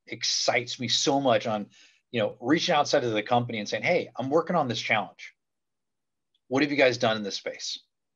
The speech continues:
Or to learn how to do things. And that's why when you asked me to come in and talk about telemetry in the cloud today, I'm like, "Oh my," 'cause one,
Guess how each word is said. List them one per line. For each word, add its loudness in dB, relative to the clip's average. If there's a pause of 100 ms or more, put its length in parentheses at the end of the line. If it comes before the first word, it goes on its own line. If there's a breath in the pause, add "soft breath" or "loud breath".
Or 4 (200 loud breath)
to 4
learn 2
how -2
to 0
do -4
things. -12
And -4
that's 2
why 6 (340 loud breath)
when 0
you 6
asked 4
me -4
to -2
come 2
in 4
and 0
talk 0
about 2
telemetry 0
in -4
the -6
cloud 4
today, 2
I'm 2
like, 2
"Oh 8
my," 4
'cause -2
one, 2